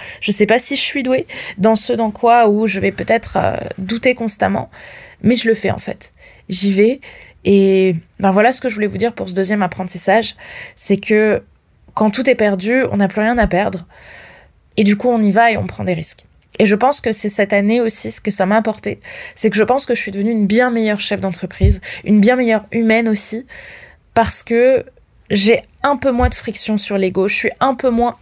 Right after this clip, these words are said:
importante dans mon entreprise à me raconter l'histoire que je suis une héroïne ou je sais pas, que, euh, sans moi rien ne marche ou que j'ai le cerveau et la science infuse. En fait, je pense que je fais beaucoup plus preuve d'humilité qu'avant.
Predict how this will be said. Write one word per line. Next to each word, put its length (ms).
importante 920
dans 340
mon 220
entreprise 640
à 120
me 40
raconter 400
l'histoire 600
que 240
je 40
suis 200
une 80
héroïne 500
ou 80
je 100
sais 140
pas, 280
que, 160
euh, 220
sans 260
moi 240
rien 160
ne 100
marche 380
ou 20
que 60
j'ai 100
le 120
cerveau 320
et 20
la 100
science 240
infuse. 240
En 60
fait, 160
je 80
pense 240
que 100
je 120
fais 120
beaucoup 240
plus 180
preuve 280
d'humilité 520
qu'avant. 360